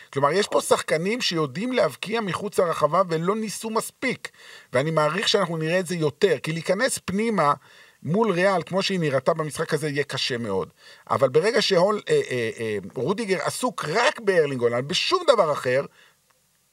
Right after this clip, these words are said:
אני חושב ששם יש אולי את המקום למצוא את המרווחים, אה, ועם הקהל של סיטי,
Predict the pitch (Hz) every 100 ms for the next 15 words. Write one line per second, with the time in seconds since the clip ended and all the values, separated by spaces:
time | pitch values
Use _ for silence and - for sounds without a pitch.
0 | _ 131 135 127 208 190 165 - 214 214
1 | 208 185 165 196 185 165 147 180 185 170
2 | - - - 143 135 180 175 160 147 120
3 | 123 - 262 320 - - - _ 123 131
4 | 127 127 127 123 123 123 123 120 117 143
5 | 139 135 139 139 240 247 240 - 226 214
6 | - 202 185